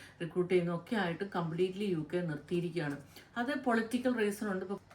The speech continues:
ഇലക്ഷൻ വരാറായപ്പോഴത്തേനും ഈ പൊളിറ്റീഷ്യൻസ് മൈഗ്രേഷനെ ഒരു വെപ്പൺ ആക്കിക്കൊണ്ട് അവര്, ആ, പല കാര്യങ്ങളും പറയുന്നു. അത്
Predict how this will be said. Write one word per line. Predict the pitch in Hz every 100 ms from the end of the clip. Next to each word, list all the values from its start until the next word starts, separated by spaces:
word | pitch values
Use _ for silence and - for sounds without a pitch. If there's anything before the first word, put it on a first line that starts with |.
| - -
ഇലക്ഷൻ | - 214 220 254
വരാറായപ്പോഴത്തേനും | 247 220 220 240 226 220 214 220 233 226 254 202
ഈ | 202
പൊളിറ്റീഷ്യൻസ് | 190 190 220 220 233 240 208
മൈഗ്രേഷനെ | 185 180 196 208 208 226 208 208
ഒരു | 185
വെപ്പൺ | 180 175 - 196
ആക്കിക്കൊണ്ട് | 185 185 190 185 262 302 - - -
അവര്, | 196 196 226
ആ, | 254 196 185 180 190
പല | 190
കാര്യങ്ങളും | 202 202 185 185 190 196 208
പറയുന്നു. | 185 175 175 233 277 - - -
അത് | -